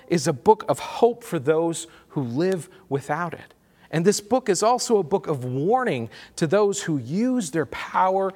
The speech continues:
and privilege to oppress. This book is an invitation into a relationship with God. As Christians, we believe that God was revealed in Jesus Christ. God's invitation is given both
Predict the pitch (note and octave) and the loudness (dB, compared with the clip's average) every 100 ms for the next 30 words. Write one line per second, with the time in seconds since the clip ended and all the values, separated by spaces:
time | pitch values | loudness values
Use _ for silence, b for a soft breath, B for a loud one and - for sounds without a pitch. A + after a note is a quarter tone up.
0 | B B C#3 B2+ - F#3 D3+ A2 G2 F#2 | B B -8 -8 -2 0 0 -2 -2 -4
1 | - b b - D#3+ C#3+ C#3 - G#3+ E3 | -12 b b -2 2 2 0 -2 -2 -2
2 | - - - _ _ b b b b b | -10 -14 -16 _ _ b b b b b
3 | E3 D3+ B2+ A3+ C4+ G#3 E3 F#3 F#3+ F3 | 0 0 2 2 2 -2 0 0 0 -2
4 | - A3+ B3+ - G3+ E3 A3+ A#3 B3 A3 | -2 -4 -2 -2 -4 -2 -2 -2 0 2
5 | F#3 D#3 D3+ G#3+ G#3+ G3 - F3+ - F#3+ | 4 2 2 0 -2 -4 -2 -4 -2 -6
6 | - A#3+ B3 E3 - _ b b b b | -6 -12 -8 -8 -10 _ b b b b
7 | b b b D#3+ - - C4 - G#3 C#3 | b b b -2 -2 -2 -2 0 -2 0
8 | E3+ E3+ E3+ F#3+ A3 D3+ A2 D3+ F3 G3+ | -2 0 0 0 -2 -2 -4 -4 -2 -2
9 | F3 C#3 C#3+ G#2+ B2 F#3+ G3+ F#3+ B B | -2 -2 -4 -4 -4 2 2 0 B B
10 | - C#3+ B2+ E3+ D#3 D3+ - - E3+ F#2 | -6 -6 -2 -4 -2 -6 -4 0 0 -2
11 | - - _ b b b _ G3+ G3 F#3 | -10 -14 _ b b b _ 0 2 2
12 | F#3 E3+ - A#3+ A3+ G#3 D#3+ C#3 F#3 F3 | 0 -2 -2 -2 -2 -2 -2 -2 -2 -2
13 | D#3+ A2+ F3+ A3 G#3+ | -4 0 0 0 -2